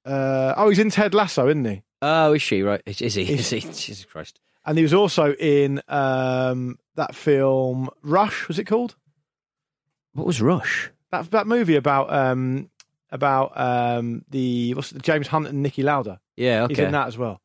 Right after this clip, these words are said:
Speaker 2: Right.
Speaker 1: I don't know if he's a very big part in it, but anyway.
Speaker 2: My,
Speaker 1: Uh,
Speaker 2: my, my partner is, is very, very fond of, uh, is it? No, it's not Abby Morgan, is it?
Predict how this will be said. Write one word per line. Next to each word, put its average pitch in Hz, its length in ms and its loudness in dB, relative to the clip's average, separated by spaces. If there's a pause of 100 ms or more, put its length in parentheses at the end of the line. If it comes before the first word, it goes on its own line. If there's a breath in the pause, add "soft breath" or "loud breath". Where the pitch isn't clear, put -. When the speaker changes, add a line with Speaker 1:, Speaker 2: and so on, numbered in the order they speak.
Speaker 2:
Right. 104 260 0
Speaker 1:
I - 100 -6
don't 170 80 0
know 170 40 4
if 147 60 2
he's 127 120 0
a 123 40 -2
very 123 140 0
big 120 140 -4
part 113 260 -6
in 95 60 -14
it, - 120 -20
but - 120 -16
anyway. 107 260 -12 (300 loud breath)
Speaker 2:
My, 151 240 2
Speaker 1:
Uh, - 40 2
Speaker 2:
my, 160 100 2
my 147 160 2
partner 180 340 0
is, 127 160 0
is 120 220 -6
very, 127 420 -6
very 117 240 -4
fond 92 560 -8 (160)
of, 69 400 -6 (680)
uh, 104 680 -2
is 147 160 -14
it? - 120 -20
No, 127 140 -12
it's 110 120 -14
not - 120 -14
Abby 101 240 -10
Morgan, 82 380 -18
is 107 140 -14
it? 90 120 -14